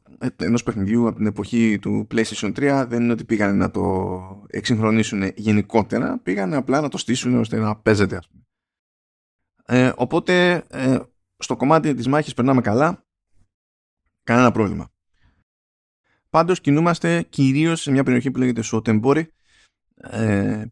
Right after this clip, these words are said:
κάνουμε και ένα γρήγορο πέρασμα από Ιτζίντσο. Αυτό μπορεί να θυμίζει κάτι σε κάποιον που έχει παίξει τα, τα άλλα spin-offs αυτής της σειράς, τα, τα Judgment.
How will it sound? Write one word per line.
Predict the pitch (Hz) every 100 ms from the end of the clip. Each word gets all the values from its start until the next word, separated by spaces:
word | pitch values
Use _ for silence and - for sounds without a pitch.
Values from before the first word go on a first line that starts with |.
| _
κάνουμε | 139 139
και | 131
ένα | 131
γρήγορο | 120 131 120 101
πέρασμα | - 104 107 104
από | 98 95
Ιτζίντσο. | 95 139 156 143
Αυτό | 123
μπορεί | 123 127
να | 123
θυμίζει | 113 127 123 107
κάτι | - 123 - - 110
σε | -
κάποιον | 101 113 - 120 104 101 101
που | 107 101
έχει | 104 - 104
παίξει | 98 104 - -
τα, | 95 98 95 90 95 92 92
τα | 113
άλλα | 120 113
spin-offs | - 113 135 - - 254
αυτής | -
της | 104
σειράς, | 101 110 131
τα, | 104 101 101
τα | 98 101
Judgment. | 113 85